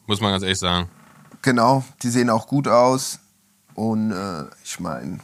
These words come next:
Speaker 2: come on. Also über alles Mögliche macht man sich heutzutage Gedanken und Sicherheit, dies, das. Aber ich finde, beim Fahrradfahren ist es einfach so wichtig, weil es einfach, ja, es ist halt auch einfach gefährlich in der Stadt. Und man muss noch nicht mal selber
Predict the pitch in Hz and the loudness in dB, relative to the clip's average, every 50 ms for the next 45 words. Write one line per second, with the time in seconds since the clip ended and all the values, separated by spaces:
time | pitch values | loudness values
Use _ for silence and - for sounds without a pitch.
0 | _ _ _ _ _ _ _ - - 113 98 98 98 92 104 104 - - _ _ | _ _ _ _ _ _ _ -12 -6 -4 -2 -2 -2 -2 -2 -4 -6 -10 _ _
1 | _ _ _ _ _ _ _ _ - - - - - - _ _ _ _ - 110 | _ _ _ _ _ _ _ _ -20 -20 -20 -20 -20 -20 _ _ _ _ -4 -4
2 | 107 104 107 95 104 101 - - 113 113 110 - 113 113 117 110 - - 117 113 | -2 -2 -2 -2 -2 -2 -2 -2 -2 -2 -4 -2 -2 -2 -2 -4 -6 -6 -6 -4
3 | - 110 113 120 120 113 113 107 - - _ _ - 113 110 - - 110 113 110 | -4 -2 -2 -2 -2 -4 -6 -10 -14 -20 _ _ -6 -6 -6 -4 -4 -6 -6 -6
4 | - 113 107 104 - - - 120 113 107 - - - 107 107 107 113 117 - - | -6 -6 -6 -6 -6 -8 -8 -6 -6 -6 -6 -8 -8 -6 -4 -4 -4 -4 -6 -8
5 | 113 110 104 104 107 - 117 110 120 113 110 110 104 107 - - 110 104 - - | -8 -8 -6 -6 -6 -6 -6 -4 -2 -2 0 0 -2 -4 -4 -6 -6 -6 -6 -4
6 | 113 113 120 - - 95 107 104 98 - - - 110 107 - 107 104 - - - | -4 -4 -4 -6 -6 -8 -8 -8 -10 -10 -10 -12 -10 -10 -10 -10 -10 -8 -8 -8
7 | 104 107 107 107 - - 120 120 117 113 - 101 - - - 104 - - 104 - | -8 -8 -8 -8 -8 -8 -8 -8 -8 -8 -10 -10 -10 -8 -8 -8 -8 -8 -8 -8
8 | - - 123 120 120 117 - - - - - - 110 107 - - - 117 110 120 | -6 -6 -6 -4 -6 -6 -6 -8 -10 -10 -8 -6 -6 -6 -6 -4 -6 -4 -2 -2
9 | 110 113 - - _ - - - - - - - - - - - 139 117 113 107 | -2 -2 -4 -6 _ -20 -20 -20 -20 -20 -20 -20 -10 -4 0 0 0 0 -2 -4
10 | - 117 107 - - - 98 - 110 - 110 - - 107 - 147 139 143 139 - | -4 -4 -4 -4 -4 -6 -6 -6 -6 -8 -10 -10 -10 -8 -4 -4 -2 -2 -4 -6
11 | - 107 - - - - 110 - - 117 113 110 113 120 131 135 - - 117 120 | -8 -10 -12 -10 -10 -12 -12 -10 -8 -6 -4 -2 -2 -2 -2 -4 -4 -6 -6 -6
12 | 120 - - 117 113 110 113 113 117 117 117 110 113 113 - | -6 -8 -6 -6 -6 -4 -2 -2 0 2 2 2 2 0 -4